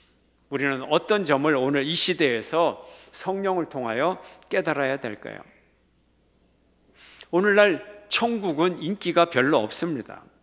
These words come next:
천국이 뭡니까? 구원받은 백성이 영생을 누리면서 사는 곳, 그곳이 천국입니다. 모든 사람들이 이걸 알고 있습니다. 그런데도 사람들은 이왕이면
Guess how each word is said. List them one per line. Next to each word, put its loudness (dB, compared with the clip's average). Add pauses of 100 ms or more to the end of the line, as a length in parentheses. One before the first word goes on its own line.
(380)
천국이 -2
뭡니까? -4 (460)
구원받은 0
백성이 -10 (320)
영생을 -2
누리면서 0 (340)
사는 -2
곳, -10 (580)
그곳이 2 (220)
천국입니다. -6 (640)
모든 2
사람들이 4
이걸 2
알고 0
있습니다. -10 (520)
그런데도 2
사람들은 0 (240)
이왕이면 0